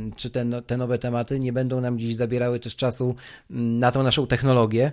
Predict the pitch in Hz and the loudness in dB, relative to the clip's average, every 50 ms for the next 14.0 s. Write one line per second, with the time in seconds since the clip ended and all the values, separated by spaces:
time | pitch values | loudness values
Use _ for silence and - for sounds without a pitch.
0 | - _ _ - - - 120 117 117 120 120 117 120 120 113 131 123 113 - - | -2 _ _ -12 -6 -2 0 2 4 4 2 2 2 0 0 0 -4 -4 -6 -8
1 | - 127 127 139 135 123 117 113 117 120 117 120 117 117 117 113 107 110 113 110 | -10 -8 -8 -8 -8 -8 -8 -6 -4 -4 -4 -4 -4 -4 -6 -6 -8 -10 -10 -10
2 | 110 117 117 117 110 - - - 127 123 117 113 120 - - 117 113 113 117 117 | -8 -8 -8 -8 -8 -10 -8 -4 -2 -2 -2 -2 -4 -4 -2 -4 -4 -2 -2 -2
3 | 110 104 - - - - - 135 123 120 131 135 - - 131 127 131 127 127 127 | -4 -4 -8 -14 -20 -6 -2 -2 2 2 2 0 2 0 0 2 4 2 2 2
4 | 135 131 127 127 120 117 117 110 120 151 175 170 - - - - - - - - | 0 -2 -4 -4 -2 -2 -2 0 0 0 -2 -4 -6 -14 -20 -20 -20 -18 -8 -4
5 | 123 117 117 117 117 117 113 113 117 117 - - - _ - - 151 151 147 147 | -2 0 0 2 2 2 2 0 0 -2 -4 -8 -12 _ 0 4 6 6 6 6
6 | 143 - - 151 147 147 143 156 147 156 160 147 151 147 - 147 135 - 139 135 | 4 2 0 2 2 2 2 0 -2 -2 -2 -2 -2 -2 -2 -4 -4 -2 0 2
7 | 135 139 139 143 135 127 123 127 127 123 123 123 123 - 135 120 - - - 135 | 2 2 0 0 -4 -4 -4 -4 -4 -4 -4 -6 -6 -6 -8 -8 -10 -4 -2 -2
8 | 127 127 - 139 120 131 - 135 131 123 123 120 120 120 120 117 113 120 135 127 | -2 0 -2 -4 -6 -4 -6 -4 -4 -2 -2 -2 -4 -4 -4 -6 -6 -4 -2 -2
9 | 123 131 131 127 123 127 123 123 120 - - - - _ _ _ _ _ - 135 | 0 0 0 0 0 0 0 0 0 -2 -4 -6 -12 _ _ _ _ _ 0 2
10 | 131 156 156 143 135 127 120 113 110 117 117 117 117 117 110 101 - - - - | 4 4 4 6 6 4 4 2 0 -2 -2 -2 -2 -2 -4 -6 -10 -16 -20 -20
11 | - _ _ - - - _ 135 131 131 123 - 131 127 127 127 127 - - 123 | -20 _ _ -20 -20 -12 _ 2 2 2 4 4 4 4 4 4 2 2 0 2
12 | 123 120 120 120 - - - - _ _ _ - 131 120 120 120 120 117 117 113 | 4 2 2 0 -4 -12 -20 -20 _ _ _ -4 -2 0 0 0 0 0 -2 0
13 | 113 120 117 113 - 120 110 107 - - 113 110 107 107 104 104 107 120 - | 0 0 0 0 -2 -4 -4 -6 -6 -8 -6 -4 -4 -4 -4 -4 -6 -8 -12